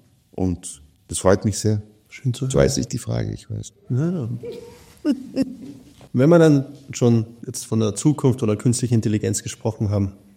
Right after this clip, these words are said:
Speaker 2: also künstliche Intelligenz jetzt für die, wie sie in Zukunft verwendet wird oder, oder du sie verwenden möchtest, wie sieht das denn in zehn Jahren aus? Was ist so circa die Vision oder die Idee, wie sich die Gruppe in zehn Jahren, wo, oder wo sich die Gruppe in zehn Jahren hinbewegen könnte?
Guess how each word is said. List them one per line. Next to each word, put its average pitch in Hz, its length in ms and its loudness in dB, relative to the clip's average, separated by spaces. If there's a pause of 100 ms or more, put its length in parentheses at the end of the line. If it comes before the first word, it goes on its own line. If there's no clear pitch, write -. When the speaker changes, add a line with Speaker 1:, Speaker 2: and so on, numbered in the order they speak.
(140)
Speaker 2:
also 92 220 -6 (240)
künstliche 117 360 0
Intelligenz 104 460 0
jetzt - 240 -6
für - 180 -6
die, 101 280 -2
wie 104 80 0
sie 104 80 2
in 104 80 2
Zukunft 110 340 -4
verwendet 117 320 4
wird 101 220 2
oder, 95 240 -2
oder 104 180 -6
du 131 140 -4
sie 123 100 0
verwenden 107 360 0
möchtest, 101 520 -4 (320)
wie 135 140 -4
sieht 185 180 4
das 185 140 6
denn 156 140 6
in 127 140 4
zehn 131 360 2
Jahren 104 260 2
aus? 98 400 -6
Was 127 160 -2
ist 139 180 -2
so - 80 -6
circa 131 400 -2
die 110 140 -2
Vision 117 540 4
oder 107 340 2
die 107 420 -2
Idee, 120 400 4 (180)
wie 117 140 0
sich - 380 -6
die 120 80 -4
Gruppe 143 720 2 (380)
in 113 100 -6
zehn 107 240 -6
Jahren, 101 480 -4 (180)
wo, 127 140 0
oder 120 160 0
wo 120 80 4
sich 113 140 -6
die - 80 -12
Gruppe 120 240 -4
in 113 40 0
zehn 113 160 -2
Jahren 110 100 0
hinbewegen 107 420 2
könnte? - 480 -6